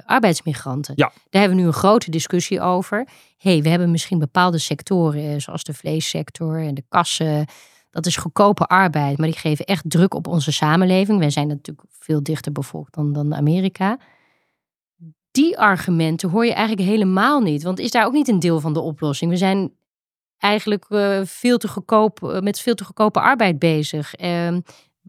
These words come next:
Speaker 1: zeggen bedrijven überhaupt iets van, "Ja, maar ik heb die mensen nodig. Eh, laten we eens even een normaal gesprek over immigratie hebben."
Speaker 2: Ja, veel van dit st-, deel van het beleid van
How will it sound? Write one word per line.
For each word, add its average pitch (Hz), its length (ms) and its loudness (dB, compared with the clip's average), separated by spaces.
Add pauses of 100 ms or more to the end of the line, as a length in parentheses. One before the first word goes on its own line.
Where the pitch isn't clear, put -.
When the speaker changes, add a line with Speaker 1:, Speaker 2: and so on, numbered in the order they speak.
(140)
Speaker 1:
zeggen 208 320 0
bedrijven 220 500 2
überhaupt 165 460 2
iets 170 300 -4
van, 180 140 0
"Ja, 185 80 0
maar 196 100 -2
ik - 100 -10
heb 277 140 -4
die 294 120 -4
mensen 302 380 0
nodig. 277 480 0
Eh, 208 160 -2
laten 240 300 -2
we - 60 -2
eens 233 100 2
even 233 100 2
een 220 80 2
normaal 226 420 2
gesprek 220 420 -8
over 196 240 -4
immigratie 208 640 -2
hebben." 131 360 -4
Speaker 2:
Ja, 120 120 -2
veel 170 480 2
van 139 320 2
dit 139 320 0
st-, - 320 -12
deel 143 360 0
van 131 180 -4
het 127 180 -2
beleid 120 480 0
van 117 340 -6